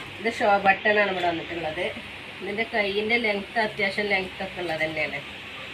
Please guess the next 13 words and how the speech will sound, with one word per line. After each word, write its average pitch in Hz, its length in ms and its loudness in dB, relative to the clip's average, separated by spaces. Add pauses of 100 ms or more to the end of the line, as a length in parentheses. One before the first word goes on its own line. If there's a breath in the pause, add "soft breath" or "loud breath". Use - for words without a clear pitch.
(320)
അതിൻ്റെ 190 340 0
പ്രിന്റ് 165 280 -4
അതാ. 139 120 -6 (1500)
ഒക്കെ - 200 -2 (140)
ഓപ്പൺ 220 340 2
ഉള്ള 226 180 0
കുർത്തിയാണ് 185 380 -2
ഇപ്പോൾ 185 120 -2
ഞാനീ 180 260 2
കാണിക്കുന്നത്. - 560 -6 (100)
ഇതിനൊക്കെ 233 460 -2
നാനൂറ്റി 214 600 0
മുപ്പതാണ് 185 680 0